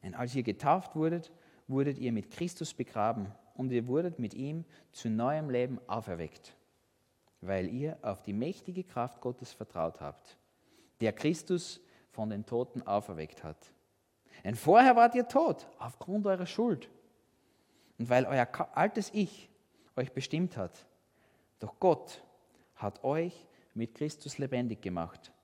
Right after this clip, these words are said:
Er hat uns alle unsere Schuld vergeben. Er hat die Liste der Anklagen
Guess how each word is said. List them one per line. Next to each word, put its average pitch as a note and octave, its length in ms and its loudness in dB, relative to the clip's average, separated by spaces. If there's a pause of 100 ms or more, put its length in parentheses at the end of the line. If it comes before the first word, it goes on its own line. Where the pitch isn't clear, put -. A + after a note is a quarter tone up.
(720)
Er F#2+ 140 -6
hat A#2 100 -2
uns A#2+ 160 0
alle A#3 560 4
unsere F#3+ 420 0
Schuld G3 280 -2
vergeben. E3 520 0 (720)
Er A#3 320 4
hat A3 180 6
die G#3 80 4
Liste G#3 320 2
der D#3+ 160 4
Anklagen A2+ 640 4